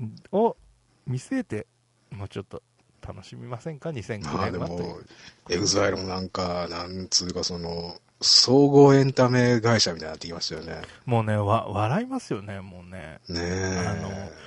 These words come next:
Speaker 1: エグザイルの、なんていうんですかね、あの、進んでいる道っていうのは、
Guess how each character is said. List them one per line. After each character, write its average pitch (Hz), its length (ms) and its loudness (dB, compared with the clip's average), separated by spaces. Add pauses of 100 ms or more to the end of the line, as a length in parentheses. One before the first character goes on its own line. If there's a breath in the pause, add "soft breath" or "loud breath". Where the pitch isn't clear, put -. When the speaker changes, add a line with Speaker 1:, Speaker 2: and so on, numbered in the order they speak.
(160 loud breath)
Speaker 1:
エ 120 120 -2
グ 160 120 6
ザ 269 180 4
イ 262 60 2
ル 208 100 2
の、 110 520 -2 (100)
な 107 140 -2
ん 107 60 -6
て 113 120 -6
い - 20 -4
う - 20 -6
ん 110 40 -6
で 98 80 -8
す - 100 -16
か 92 120 -8
ね、 95 400 -10 (480)
あ 98 160 -10
の、 95 120 -10
進 135 340 -4
ん 131 60 -6
で 131 100 2
い 131 60 4
る 127 120 0
道 120 80 -4
っ - 200 -12
て 131 140 -4
い 117 60 0
う 113 40 -6
の 98 120 -4
は、 95 180 -8